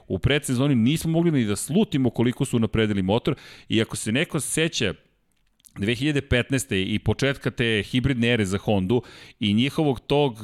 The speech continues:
motora koji je trebalo da bude najmanji mogući i koncepta koji je McLarenu trebalo da omogući mnogo dobru aerodinamiku pozadi, a opet da snagu, je doveo do toga da ima aerodinamike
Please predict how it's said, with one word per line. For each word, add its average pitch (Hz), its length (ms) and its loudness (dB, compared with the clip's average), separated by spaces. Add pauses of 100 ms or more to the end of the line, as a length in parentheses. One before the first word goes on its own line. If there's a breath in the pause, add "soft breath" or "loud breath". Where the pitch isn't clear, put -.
(120)
motora 135 500 -2
koji 113 240 -4
je 107 60 -2
trebalo 135 360 -2
da 107 100 -4
bude 139 200 0
najmanji 127 640 2
mogući 104 580 -2 (380 loud breath)
i 107 380 2
koncepta 131 540 0
koji 120 280 0
je 113 60 2
McLarenu 127 460 -2
trebalo 143 340 0
da 117 80 2
omogući 123 440 0
mnogo 131 280 0
dobru 127 320 2
aerodinamiku 113 720 2
pozadi, 101 540 0 (100)
a 113 200 0
opet 127 220 -2
da 117 220 0
snagu, 107 500 0 (280 loud breath)
je 107 100 -4
doveo 139 300 2
do - 60 -12
toga 147 260 2
da 131 120 2
ima 147 160 0
aerodinamike 107 720 0